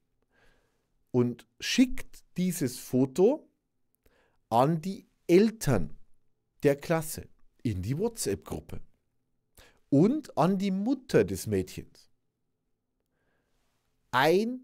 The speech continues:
Jahr Mindestfreiheitsstrafe. Man mag das Verhalten nachvollziehbar finden oder nicht, aber diese Fälle sollten nicht von einhundertvierundachtzig b umfasst werden.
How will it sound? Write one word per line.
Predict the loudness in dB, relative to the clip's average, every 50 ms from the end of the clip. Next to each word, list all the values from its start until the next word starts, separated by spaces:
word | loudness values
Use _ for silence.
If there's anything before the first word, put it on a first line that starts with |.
| -18 _ _
Jahr | 0 4 6 6 6 6 2 -2 -6 -12 -18 _ _ _
Mindestfreiheitsstrafe. | -2 2 2 2 2 2 0 -2 -2 -4 -8 -12 -16 _ _ -18 -6 -2 2 2 2 2 0 -4 -6 -8 -10 -10 -12 -14 -14 -18 -20 _ _ _ _ _ -20 -20 -20 -20 -20 -20 _ _ _ _ _ _ _
Man | -2 0 2
mag | 2 4 4 4 2 2
das | -2 -2 -2 0
Verhalten | -2 2 4 4 4 4 2 0
nachvollziehbar | 0 0 -2 -6 0 2 2 2 2 0 -4 0 0 0
finden | 0 0 -4 -4 -4 -2
oder | -2 0 0 0
nicht, | 0 -2 -4 -6 -8 -16 -20 _ _ _ _ _ _ _ _ _ _
aber | 8 8 8 10 10 8 8 6 -2 _ _ _ _ _ _ _ -4
diese | -2 -2 -2 0 2 2 2 2
Fälle | 0 2 6 6 6 8 8 6 6 6 4 -4
sollten | -12 -2 4 10 10 10 10 8 -2 4 6 6 6 6 4 4
nicht | 4 4 4 2 0 -8 -4
von | 2 2 2 2 4
einhundertvierundachtzig | 4 4 4 6 4 2 2 0 2 2 2 2 0 -2 -4 -6 -6 -6 -6 -6 -2
b | 0 2 4 4 2 2 -2 -6 _ _ _ _ _
umfasst | -4 -4 -4 -4 -4 -2 -2 -2 -2 -4 -10 -8 -8
werden. | -6 -6 -8 -10